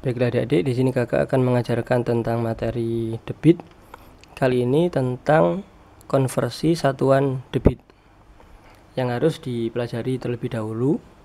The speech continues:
dalam, eh, mengerjakan soal ini, itu adalah tangga satuan untuk yang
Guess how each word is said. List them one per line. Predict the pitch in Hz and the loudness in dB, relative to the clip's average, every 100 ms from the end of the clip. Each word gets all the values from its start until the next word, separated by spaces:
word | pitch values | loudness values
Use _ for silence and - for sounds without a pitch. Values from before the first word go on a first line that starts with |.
| - - - - - - | -20 -20 -20 -20 -20 -4
dalam, | 117 117 113 117 | 0 2 2 0
eh, | 113 | -2
mengerjakan | 117 120 113 - 127 | -2 -4 -6 -6 -4
soal | 117 123 | 0 0
ini, | 117 123 180 269 - - - - - - - - - - - | 2 4 4 2 -8 -20 -20 -20 -20 -20 -20 -20 -20 -20 -4
itu | - | 4
adalah | 180 127 120 127 143 139 - | 4 4 2 4 2 0 -4
tangga | 127 120 117 139 | -2 0 2 0
satuan | 139 123 123 127 127 | 2 -2 0 -2 0
untuk | 120 117 - - | -2 -4 -6 -6
yang | 120 117 117 | -6 -4 -6